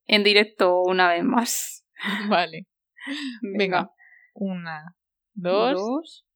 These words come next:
Speaker 1: tres.
Speaker 2: tres.
Speaker 1: Pega un mazo el Timothy con la Zendaya, ¿no?
Speaker 2: Mm. O sea, que tiene visiones este.
Speaker 1: Esto es lo que me pusieron a mí, lo de la mano en la caja.
Speaker 2: ¡Uy, bo!
Speaker 1: Es que tiene un cast muy bueno esta peli,
Speaker 2: Sí,
Speaker 1: ¿eh?
Speaker 2: sí. Ah, que es el hijo.
Speaker 1: Mira, el Bautista.
Speaker 2: Es verdad.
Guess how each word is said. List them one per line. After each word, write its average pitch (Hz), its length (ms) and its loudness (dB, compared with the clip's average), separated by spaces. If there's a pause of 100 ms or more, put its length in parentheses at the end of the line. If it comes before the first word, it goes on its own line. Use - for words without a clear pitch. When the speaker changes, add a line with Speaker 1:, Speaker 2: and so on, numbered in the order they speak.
(200)
Speaker 1:
tres. 175 360 -6
Speaker 2:
tres. - 420 -20
Speaker 1:
Pega 175 260 4
un 180 60 4
mazo 170 360 2
el 185 100 0
Timothy 185 380 2
con 175 220 0
la 165 120 0
Zendaya, 160 540 -4
¿no? 175 260 -6 (320)
Speaker 2:
Mm. 226 280 -4
O - 220 -20
sea, 175 120 -18
que 165 100 -12
tiene 185 460 -6
visiones 185 460 -2
este. 208 380 -12
Speaker 1:
Esto 214 480 0
es 180 60 -2
lo 185 60 0
que 185 100 0
me 175 60 -4
pusieron 180 280 -6
a 165 60 -6
mí, 170 240 -8
lo 202 160 -2
de 185 120 2
la 170 100 0
mano 180 200 -2
en 180 60 -4
la 175 120 0
caja. - 440 -6
Speaker 2:
¡Uy, 240 200 2
bo! 202 480 2
Speaker 1:
Es 196 120 -2
que 196 80 2
tiene 185 180 4
un 185 120 0
cast 185 320 4
muy 190 140 0
bueno 160 200 -2
esta 160 220 -8
peli, 156 160 -14
Speaker 2:
Sí, 208 160 0
Speaker 1:
¿eh? 202 40 4
Speaker 2:
sí. 185 380 -6 (120)
Ah, 247 120 -2
que 262 80 -4
es - 80 -4
el 247 140 0
hijo. 262 440 0 (120)
Speaker 1:
Mira, 208 500 4
el 214 320 -4
Bautista. 208 540 4
Speaker 2:
Es 302 160 6
verdad. 370 260 8